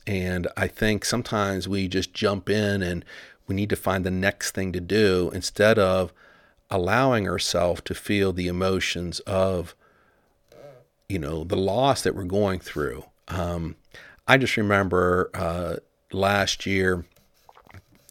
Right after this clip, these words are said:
uh, you know, particularly after it being a really difficult and challenging year, um, I,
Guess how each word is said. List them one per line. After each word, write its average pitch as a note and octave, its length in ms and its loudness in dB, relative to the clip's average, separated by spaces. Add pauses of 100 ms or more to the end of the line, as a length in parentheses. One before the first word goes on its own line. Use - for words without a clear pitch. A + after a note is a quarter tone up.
uh, G2+ 140 2
you G#2 100 0
know, F#2 100 0
particularly G#2+ 400 2
after F#2+ 280 4
it E2+ 120 -2
being F#2+ 260 -2
a E2+ 60 -2
really G2 440 2
difficult F#2 680 -2
and F2 160 -8
challenging F#2+ 600 -4
year, F#2 400 -2 (580)
um, E2+ 500 -2 (880)
I, - 140 2